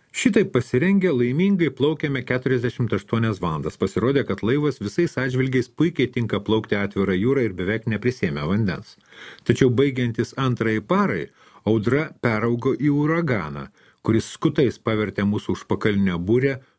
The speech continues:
nublokšdamas laivą tarp dviejų milžiniškų bangų, kurios kelis sykį jį užliejo. Per tą nelaimę už borto buvo nublokšti trys jūreiviai,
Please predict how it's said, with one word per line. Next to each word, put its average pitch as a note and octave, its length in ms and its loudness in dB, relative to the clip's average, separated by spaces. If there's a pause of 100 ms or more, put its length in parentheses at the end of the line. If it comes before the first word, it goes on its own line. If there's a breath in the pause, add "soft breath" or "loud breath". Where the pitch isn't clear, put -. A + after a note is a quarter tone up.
(100)
nublokšdamas A2 800 2
laivą A2 320 0
tarp G2 240 -4
dviejų A2 260 2
milžiniškų A2+ 640 0
bangų, A#2+ 380 0 (480 soft breath)
kurios F2+ 400 0
kelis G#2 340 -2
sykį F#2+ 300 -2
jį G2 100 2
užliejo. G#2 500 -2 (520 soft breath)
Per G#3 180 2
tą D#3 140 4
nelaimę C3+ 500 0
už A2 160 -4
borto C3 320 0
buvo B2+ 240 2
nublokšti A2+ 480 0
trys C3 300 0
jūreiviai, D2+ 560 0